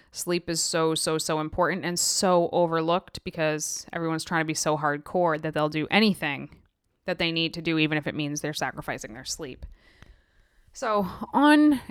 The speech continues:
average, I say that people should, uh, athletes,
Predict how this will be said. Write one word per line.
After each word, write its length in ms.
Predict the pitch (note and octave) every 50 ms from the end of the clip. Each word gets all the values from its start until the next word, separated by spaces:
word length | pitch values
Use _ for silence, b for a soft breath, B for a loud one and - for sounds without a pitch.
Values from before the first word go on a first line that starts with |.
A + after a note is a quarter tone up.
| -
average, 460 | - F#3+ G3 G3+ F#3+ G3 F#3+ F#3 F3+ -
I 80 | F3+
say 240 | F#3+ - A#3+ G#3+ G#3+
that 380 | G#3 G#3+ G#3 G3+ - - - b b b b b _ -
people 220 | - A3+ G#3 A3 G#3+
should, 260 | - G#3+ G3+ F#3+ -
uh, 120 | C3+ C3 - _ - -
athletes, 720 | A3 B3 C4 A#3+ - G3+ E3+ D3 C#3 - - - -